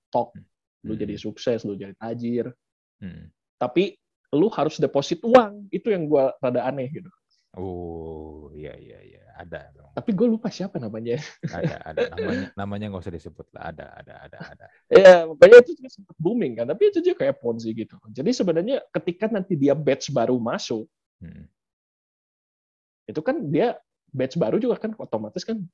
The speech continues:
Speaker 1: nyimpen uang lagi kan.
Speaker 2: Hmm.
Speaker 1: Nah, itu adalah tepat setahun di mana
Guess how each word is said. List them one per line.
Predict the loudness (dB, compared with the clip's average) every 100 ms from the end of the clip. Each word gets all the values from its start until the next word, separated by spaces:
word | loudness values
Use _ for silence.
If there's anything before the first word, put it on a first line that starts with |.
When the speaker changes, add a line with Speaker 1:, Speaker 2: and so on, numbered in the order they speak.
| -12
Speaker 1:
nyimpen | -10 -8 -6
uang | -8 -6
lagi | -6 -8
kan. | -10 -16 _ -18
Speaker 2:
Hmm. | -16 -16 -18 -20 _ _ _ _ _ _ _ _ _ _ _ _
Speaker 1:
Nah, | -8
itu | -4 -4 -6 _ _ _
adalah | -6 -4 -4 -6 -6
tepat | -8 -6 -8
setahun | -8 -8 -6 -2 -2
di | -2 -4
mana | -6 -4 -4